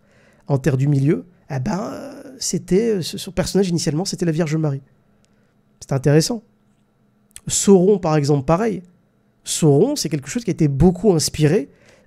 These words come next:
Euh, je sais plus si c'est Tolkien qui l-, qui l'avait dit, ou des, des gens qui avaient, euh,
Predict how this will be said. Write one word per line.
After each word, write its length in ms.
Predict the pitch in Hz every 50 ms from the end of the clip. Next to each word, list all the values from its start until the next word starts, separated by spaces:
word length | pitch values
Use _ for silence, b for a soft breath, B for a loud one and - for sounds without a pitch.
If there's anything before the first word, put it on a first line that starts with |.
| _ -
Euh, 540 | 151 143 143 139 139 135 135 131 131 127 131 135 - - - - - _ _ _ _ _ _ _ _ -
je 100 | 139 127
sais 60 | - -
plus 80 | -
si 80 | 247 -
c'est 80 | 190
Tolkien 320 | 175 - 196 175 180 - 226
qui 180 | 202 - -
l-, 160 | 175 160 185 175
qui 160 | - - 156
l'avait 220 | 147 139 131 151
dit, 200 | 143 139 175 240
ou 120 | 240 185 139
des, 200 | 143 156 147 -
des 220 | - 131 151 143
gens 300 | 131 123 143 196 208 202
qui 160 | 196 - 165
avaient, 300 | 151 135 127 151 180 180
euh, 220 | 156 143 143 135